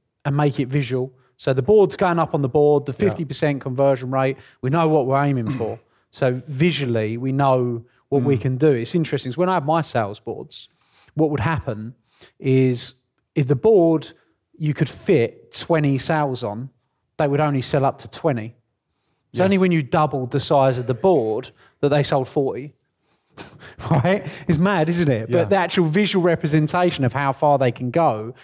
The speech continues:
Speaker 1: is what got them to go further.
Speaker 2: Yeah.
Speaker 1: So always remember, I had lots of salespeople, and the salespeople would be selling ten each,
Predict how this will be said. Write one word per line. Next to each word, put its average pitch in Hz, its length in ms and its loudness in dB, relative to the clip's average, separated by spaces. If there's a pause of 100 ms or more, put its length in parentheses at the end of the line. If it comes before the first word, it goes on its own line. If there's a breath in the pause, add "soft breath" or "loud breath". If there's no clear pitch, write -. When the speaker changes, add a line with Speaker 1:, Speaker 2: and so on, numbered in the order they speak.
(140 loud breath)
Speaker 1:
is 139 120 -2
what 151 220 4
got 160 160 0
them 135 160 -4
to 131 140 -2
go 131 180 2
further. 123 540 0
Speaker 2:
Yeah. 117 200 -6
Speaker 1:
So 123 140 0
always 190 140 4
remember, 165 320 2
I 113 80 4
had 131 100 2
lots 180 220 -2
of 165 80 -4
salespeople, 143 680 -2
and 107 60 -8
the 120 60 -6
salespeople 151 540 -2
would 120 40 -6
be 127 60 -4
selling 131 380 -2
ten 135 260 -6
each, 113 480 -8